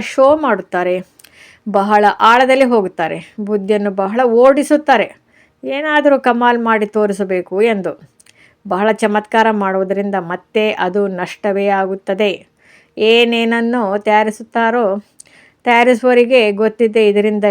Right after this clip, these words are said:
ಈ ವಿನಾಶವಾಗುವುದು ಎಂದು. ಒಳ್ಳೆಯದು. ಮಧುರಾತಿ ಮಧುರ. ಅಗಲಿ ಹೋಗಿ ಮರಳಿ ಸಿಕ್ಕಿರುವ ಮಕ್ಕಳ ಪ್ರತಿ ಮಾತಾಪಿತಾ ಬಾಬ್ದಾದಾರವರ ನೆನಪು, ಪ್ರೀತಿ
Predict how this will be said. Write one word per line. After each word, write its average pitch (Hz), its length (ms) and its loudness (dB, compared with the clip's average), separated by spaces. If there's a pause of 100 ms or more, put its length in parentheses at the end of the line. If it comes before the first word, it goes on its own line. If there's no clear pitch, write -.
(180)
ಈ 208 140 -2 (140)
ವಿನಾಶವಾಗುವುದು 190 1300 -4
ಎಂದು. 202 340 -2 (1040)
ಒಳ್ಳೆಯದು. 170 520 -4 (400)
ಮಧುರಾತಿ 180 540 -10
ಮಧುರ. 170 340 -12 (840)
ಅಗಲಿ 190 360 -2
ಹೋಗಿ 190 380 -4 (400)
ಮರಳಿ 202 340 -2
ಸಿಕ್ಕಿರುವ 202 600 -6
ಮಕ್ಕಳ 196 460 -8
ಪ್ರತಿ 190 400 -6 (1400)
ಮಾತಾಪಿತಾ 180 760 -6 (260)
ಬಾಬ್ದಾದಾರವರ 175 880 -4 (300)
ನೆನಪು, 185 500 -10
ಪ್ರೀತಿ 185 420 -6